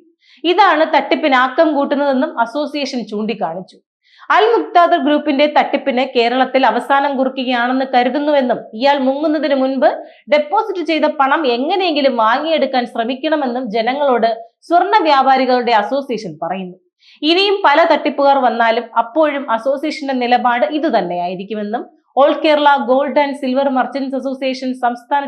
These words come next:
ട്രഷറർ അഡ്വക്കേറ്റ് എസ് അബ്ദുൽ നാസർ അറിയിക്കുന്നു. പൂജ്യം ശതമാനം പണിക്കൂലിയിൽ സ്വർണം വിൽക്കുമെന്ന് പറഞ്ഞ് പരസ്യം ചെയ്യുന്നതിനെ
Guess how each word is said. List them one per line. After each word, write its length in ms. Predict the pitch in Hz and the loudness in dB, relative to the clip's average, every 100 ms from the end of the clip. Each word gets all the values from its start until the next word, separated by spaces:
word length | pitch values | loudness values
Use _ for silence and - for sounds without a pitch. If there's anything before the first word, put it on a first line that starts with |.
| 269 | -8
ട്രഷറർ 360 | 254 294 214 131 - _ 240 | -6 -2 -2 -4 -12 _ -2
അഡ്വക്കേറ്റ് 460 | 233 294 277 240 | 0 0 0 0
എസ് 160 | 254 247 | -2 0
അബ്ദുൽ 380 | 226 214 277 285 | -2 0 -2 -2
നാസർ 320 | 262 247 185 | -2 -2 -4
അറിയിക്കുന്നു. 480 | 151 175 185 180 160 _ _ _ _ _ 311 | -6 -8 -10 -12 -16 _ _ _ _ _ 2
പൂജ്യം 420 | 359 359 392 453 453 | 4 4 2 0 0
ശതമാനം 420 | 339 330 320 302 | 2 4 4 4
പണിക്കൂലിയിൽ 580 | 277 254 262 277 262 240 254 | 2 2 0 0 2 0 -2
സ്വർണം 340 | 247 233 269 | -2 0 0
വിൽക്കുമെന്ന് 500 | 262 233 - 262 254 254 | 0 -4 -4 -2 0 2
പറഞ്ഞ് 340 | 190 185 208 160 - _ - | 2 0 -2 -8 -12 _ 0
പരസ്യം 460 | 240 277 277 330 311 | 2 2 2 -2 0
ചെയ്യുന്നതിനെ 540 | 294 277 277 254 262 | -2 -2 -2 -2 -2